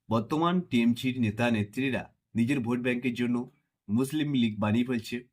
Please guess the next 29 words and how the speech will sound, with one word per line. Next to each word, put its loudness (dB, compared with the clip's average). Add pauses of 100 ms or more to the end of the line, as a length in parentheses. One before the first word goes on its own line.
(140)
আমাদের 0
পশ্চিমবঙ্গকে। -2 (480)
এরপরেও 0
আমাদের 0 (180)
কিছু -4
হিন্দুরাও 2 (300)
তাদের 0
সঙ্গে 0
যুক্ত -4
হয়ে 0
রয়ে -2
গেছে। -4 (180)
কিন্তু 0
কেন 2
রয়েছে? 0 (240)
এই 0
যে -10 (580)
পয়সা, -2 (500)
পয়সার 0
জন্য। -2 (300)
এই -2
সমস্ত -2
কথাগুলো -4
শুনেও -2 (380)
চুপ 0
হয়ে 2
রয়েছে -4
হিন্দু -2
সমাজ। -2